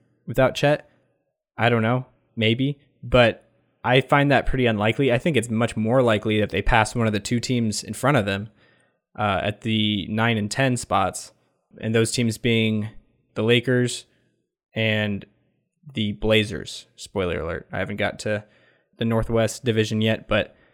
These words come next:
the Blazers, I have them slightly above the Kings at the ten spot in the West. But I think they have a pretty good shot, the Kings do, that is, at getting into the, that ten spot.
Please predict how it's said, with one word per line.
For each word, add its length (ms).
the 80
Blazers, 400
I 80
have 200
them 140
slightly 320
above 220
the 80
Kings 520
at 100
the 80
ten 200
spot 220
in 60
the 60
West. 380
But 100
I 80
think 240
they 160
have 140
a 40
pretty 200
good 100
shot, 400
the 60
Kings 260
do, 240
that 140
is, 280
at 300
getting 240
into 340
the, 280
that 180
ten 160
spot. 400